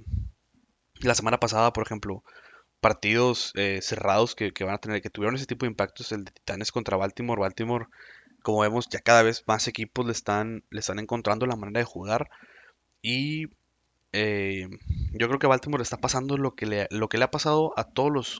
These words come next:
quarterbacks que corren o a todas esas, esas innovaciones ofensivas terrestres en los últimos años. Eh, todos vimos que Tim Tebow, eh, en su tiempo ganó siete juegos seguidos,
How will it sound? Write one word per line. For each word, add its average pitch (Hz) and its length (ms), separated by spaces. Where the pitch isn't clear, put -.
quarterbacks 131 400
que - 140
corren 139 440
o 104 40
a 95 40
todas 110 340
esas, 131 300
esas 120 360
innovaciones 113 760
ofensivas 117 640
terrestres 110 640
en 117 60
los 101 140
últimos 107 320
años. 95 380
Eh, 98 140
todos 131 280
vimos 143 460
que - 120
Tim 113 180
Tebow, 120 520
eh, 104 240
en 101 100
su 107 120
tiempo 107 400
ganó 104 260
siete - 300
juegos 113 280
seguidos, 110 600